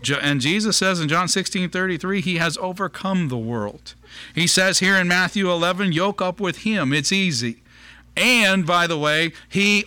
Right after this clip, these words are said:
already went through all of it. All that humiliation, all that torture, all that suffering, all that pain spiritually and physically,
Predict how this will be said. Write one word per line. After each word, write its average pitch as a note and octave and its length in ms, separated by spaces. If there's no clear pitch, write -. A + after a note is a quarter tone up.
already G3 560
went E3 340
through E3 480
all D#3+ 320
of A#2 180
it. G#2 300
All A#2 180
that D3+ 160
humiliation, D#3 920
all B2+ 180
that D3 180
torture, C#3 480
all B2+ 240
that C#3 200
suffering, B2+ 560
all C3 240
that C#3+ 240
pain C3+ 320
spiritually D3+ 600
and B2 140
physically, B2 580